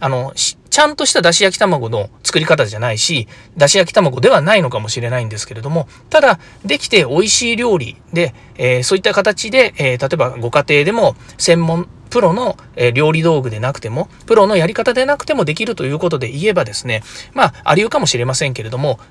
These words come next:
できるということなんですよね。で、えー、そういった固定観念、先ほどのところに戻ると、固定観念でもうそうじゃなきゃできない。つまり、プロにし-、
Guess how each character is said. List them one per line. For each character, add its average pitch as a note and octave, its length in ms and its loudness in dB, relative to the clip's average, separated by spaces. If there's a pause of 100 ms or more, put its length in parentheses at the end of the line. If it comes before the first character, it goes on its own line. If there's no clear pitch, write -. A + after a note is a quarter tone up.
で D3+ 100 0
き E3+ 120 -2
る F3 100 -2
と C3+ 80 -4
い G#2+ 60 -6
う A2 80 -6
こ A2+ 100 -8
と G#2 100 -10
な G2+ 80 -12
ん A2 60 -14
で A2 60 -14
す - 80 -8
よ C3 60 -8
ね。 E3+ 140 -8 (420)
で、 F#3+ 200 0 (200)
え D3 540 -4
ー、 G#3 60 -18
そ E4+ 260 -2
う D#4+ 40 -2
い D#4+ 120 -2
っ D#4 40 -8
た C#4 280 4
固 - 160 -2
定 D4 200 0
観 C#4+ 220 4
念、 B2 140 -2
先 D3+ 120 -4
ほ E3+ 60 -2
ど F3 100 0
の F3 120 -2
と E3 80 -8
こ C3 60 0
ろ A2 80 -6
に - 0 -
戻 A#2+ 240 -2
る A2+ 100 -8
と、 A2+ 120 -4 (180)
固 - 120 -10
定 C4 160 4
観 C4 280 2
念 A#2+ 200 -4
で C3+ 240 2 (120)
も C#4+ 140 2
う - 100 -4 (340)
そ G4+ 200 4
う - 20 4
じ A#3 80 4
ゃ - 20 4
な C3 100 2
き A#2+ 60 -4
ゃ - 20 -6
で A#2+ 120 -4
き D3+ 100 -6
な A#2+ 80 -4
い。 F2 100 -12 (480)
つ - 120 -4
ま A3 100 6
り、 A2+ 160 -4 (380)
プ F#4+ 100 6
ロ F#4+ 120 6
に C3 300 0
し-、 - 180 -2